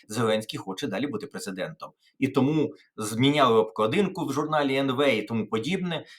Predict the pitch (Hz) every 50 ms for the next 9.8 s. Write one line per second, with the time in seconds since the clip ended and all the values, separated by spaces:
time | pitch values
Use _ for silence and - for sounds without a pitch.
0 | _ _ - 285 302 254 233 226 220 233 220 226 240 202 139 - - - - 117
1 | 110 104 101 101 98 87 90 - - - _ - 110 110 110 104 101 - - 139
2 | - - 104 - - 104 101 98 - 98 - - - - - _ _ _ _ _
3 | _ _ _ _ - 175 180 - - - 254 285 285 - - 156 160 196 214 208
4 | 202 - - 156 151 156 - - - - - 95 92 90 92 202 208 - 262 269
5 | 254 233 233 220 220 214 202 - 202 190 208 214 - 226 240 269 233 190 143 113
6 | 135 156 160 - - 208 214 226 220 - 220 220 226 220 226 226 220 220 - 233
7 | 220 240 233 - - - - 127 127 - 147 143 139 139 139 - 127 117 - 135
8 | 123 123 - - 254 - - - - 110 - - 180 175 - - - - - 92
9 | 87 82 80 - - - - - 254 262 277 277 - - 247 226